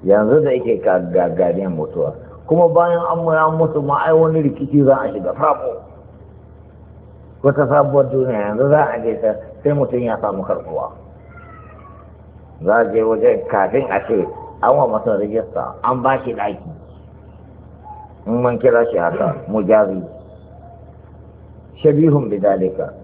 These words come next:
Ɗaki yana da, amma kafin a ce an karɓe shi, ya sha interview.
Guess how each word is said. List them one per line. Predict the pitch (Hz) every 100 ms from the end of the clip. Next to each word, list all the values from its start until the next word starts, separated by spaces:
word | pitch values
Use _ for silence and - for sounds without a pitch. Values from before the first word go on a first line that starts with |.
| - - -
Ɗaki | 139 160 175 160 151 - -
yana | 151 165 139
da, | 123 120
amma | 127 131 156 143
kafin | 143 123 139
a | 113 98
ce | -
an | - 104 127 110
karɓe | 113 101 95 113
shi, | 95 85 - - - -
ya | 110 117 143 165 -
sha | 170 170 -
interview. | 170 156 143 131 127 123 110